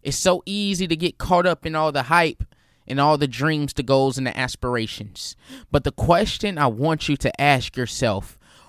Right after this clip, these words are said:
is, the work that I'm producing today, will it allow that dream that I have to come true in the next five years?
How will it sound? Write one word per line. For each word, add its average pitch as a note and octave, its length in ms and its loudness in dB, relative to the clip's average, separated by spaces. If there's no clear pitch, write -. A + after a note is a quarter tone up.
is, F3+ 240 6
the D3+ 160 8
work D3+ 440 6
that E3+ 140 4
I'm D3 180 2
producing C3+ 680 -2
today, G#2+ 720 0
will F3+ 440 6
it F#3+ 140 0
allow C3 680 4
that B2+ 180 0
dream C#3 400 0
that A#2 140 0
I G#2+ 100 0
have A2+ 380 -6
to - 80 -20
come A#2 180 -4
true A2 320 -2
in G#2 80 -4
the G#2 80 -2
next G2+ 240 -6
five G2 260 -4
years? - 440 -16